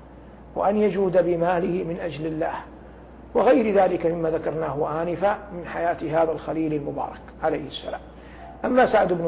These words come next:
معاذ فهو أوسي أنصاري من السابقين الأولين إلى الإسلام، مات صغيراً في السادسة أو الثامنة والثلاثين، يعتبر سن أوسط العمر،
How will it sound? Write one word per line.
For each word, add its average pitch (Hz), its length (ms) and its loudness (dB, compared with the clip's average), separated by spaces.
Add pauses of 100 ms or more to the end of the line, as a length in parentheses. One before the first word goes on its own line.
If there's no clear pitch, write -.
معاذ 151 320 2 (280)
فهو 185 280 4
أوسي 170 560 -2 (300)
أنصاري 165 680 2 (680)
من 196 120 0
السابقين 165 580 2
الأولين 156 480 2
إلى 151 180 -2
الإسلام، 170 460 0 (2000)
مات 180 240 4
صغيراً 160 480 2
في - 220 -8
السادسة 165 500 0
أو 160 80 2
الثامنة 160 480 -2
والثلاثين، 147 600 -2 (600)
يعتبر 180 440 2
سن 220 280 -2 (100)
أوسط 214 300 -2
العمر، 175 340 2